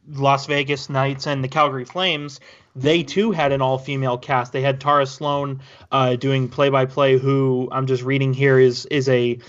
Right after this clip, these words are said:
is a musician, a vocalist specifically. So obviously she has experience, um,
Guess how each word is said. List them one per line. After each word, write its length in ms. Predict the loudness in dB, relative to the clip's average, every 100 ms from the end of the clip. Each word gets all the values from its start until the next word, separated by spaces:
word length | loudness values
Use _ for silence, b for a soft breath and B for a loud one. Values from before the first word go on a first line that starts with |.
| B
is 140 | -2 2
a 60 |
musician, 680 | 4 4 4 2 0 -4 -4
a 60 | -2
vocalist 480 | 0 0 0 -6 -6
specifically. 560 | -8 -8 -8 -4 -2 -2
So 140 | -2
obviously 540 | 0 0 0 -2 -2
she 180 | -4 -4
has 540 | 0 2 2 0 -6 -16 b b b b -4
experience, 840 | -4 0 2 2 0 -2 -4 -12 -4
um, 460 | -2 -2 -4 -8